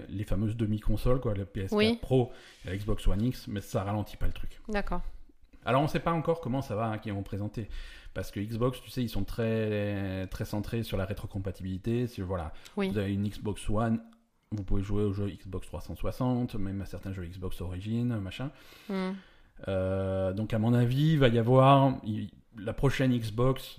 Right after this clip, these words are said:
Speaker 1: euh, va, euh, jouer les, les jeux Xbox One sans problème, tu vois.
Speaker 2: Oui.
Speaker 1: <clears throat> De même que, la, à mon avis, euh, Sony vont
Speaker 2: Ils
Speaker 1: s'y
Speaker 2: vont
Speaker 1: mettre.
Speaker 2: s'aligner, ouais,
Speaker 1: Ils
Speaker 2: c'est
Speaker 1: vont
Speaker 2: sûr.
Speaker 1: s'aligner. Il y a,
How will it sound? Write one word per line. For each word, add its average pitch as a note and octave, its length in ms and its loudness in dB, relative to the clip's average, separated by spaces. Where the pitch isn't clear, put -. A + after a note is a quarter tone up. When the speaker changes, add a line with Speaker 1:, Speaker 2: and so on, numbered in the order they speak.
Speaker 1:
euh, G2+ 200 -2
va, A#2 500 0
euh, G2+ 140 -2
jouer A2+ 240 0
les, G2 260 -4
les G#2 100 -6
jeux G#2+ 180 -6
Xbox F#2 360 -8
One A2 180 0
sans F#2+ 200 -8
problème, F#2 360 -8
tu - 140 -14
vois. G3 80 -2
Speaker 2:
Oui. G3 220 -2
Speaker 1:
<clears throat> - 400 -2
De A2+ 160 -2
même B2+ 320 2
que, G#2+ 680 0
la, F#2 60 -4
à G2+ 60 -6
mon G2+ 120 -2
avis, G#2 260 -2
euh, F#2+ 540 -2
Sony G2 340 -4
vont F#2 80 -4
Speaker 2:
Ils F2+ 60 -2
Speaker 1:
s'y F#3 60 -4
Speaker 2:
vont F3+ 80 -2
Speaker 1:
mettre. F2+ 100 -2
Speaker 2:
s'aligner, F#3 420 0
ouais, F3 80 -4
Speaker 1:
Ils F3+ 60 -6
Speaker 2:
c'est F#3+ 60 -2
Speaker 1:
vont G3+ 100 -2
Speaker 2:
sûr. - 140 -6
Speaker 1:
s'aligner. F#2+ 280 -4
Il - 60 -4
y - 40 -4
a, - 40 -6